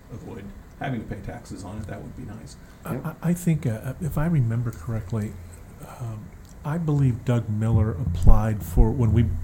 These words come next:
Speaker 2: acquired the apartments, because all of that was part of the, um, uh, in-, was included in part of the, um, access management plan that, uh, uh, Brent Setter Kara put together for us. Um,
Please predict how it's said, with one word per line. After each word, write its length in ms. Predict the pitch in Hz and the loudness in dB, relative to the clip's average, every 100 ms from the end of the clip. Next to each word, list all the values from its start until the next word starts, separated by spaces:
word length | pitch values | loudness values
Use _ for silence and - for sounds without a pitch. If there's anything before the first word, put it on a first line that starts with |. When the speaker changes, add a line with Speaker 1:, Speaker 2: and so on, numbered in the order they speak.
| - | -6
Speaker 2:
acquired 420 | - 127 113 98 | 6 10 10 6
the 80 | 107 | 4
apartments, 520 | - - 117 117 - | 8 8 8 0 2
because 420 | - - 117 107 - - | 10 10 10 2 6 8
all 180 | 127 127 | 8 6
of 80 | 110 | 4
that 160 | 107 | 0
was 140 | - - | -4 4
part 280 | - 117 | 8 8
of 140 | 110 92 | 6 2
the, 320 | 104 101 98 | 2 2 2
um, 240 | 98 95 95 - - - - - - - - | 0 -2 -4 -10 -14 -14 -12 -14 -14 -10 -2
uh, 360 | 107 110 104 - - | 0 2 -2 -2 4
in-, 200 | 127 131 | 4 4
was 180 | 127 117 | 6 6
included 500 | 110 - 127 120 110 | 6 6 4 6 4
in 140 | 107 | 4
part 340 | 101 110 113 110 | 10 10 10 6
of 140 | 95 | 2
the, 320 | 107 104 101 | 2 2 2
um, 340 | 95 98 92 - - - | 2 2 0 -2 -4 0
access 360 | 117 - 117 | 2 2 4
management 460 | 120 113 110 110 98 | 4 6 4 4 6
plan 380 | - 107 101 101 | 6 6 4 2
that, 320 | 101 - - | 0 -2 0
uh, 280 | 104 101 98 - - 117 | 2 2 0 -4 -6 -4
uh, 180 | 104 | -4
Brent 300 | 104 120 110 | 0 4 4
Setter 200 | - 104 | 4 2
Kara 280 | 104 - 113 | 2 2 4
put 180 | - 87 | 8 8
together 320 | 85 104 104 | 8 0 -2
for 240 | 101 110 107 | -2 0 0
us. 320 | 117 - - - - - - - - - - | -2 -4 -6 -8 -14 -14 -14 -14 -16 -8 -2
Um, 440 | 101 101 98 98 | 0 0 0 -2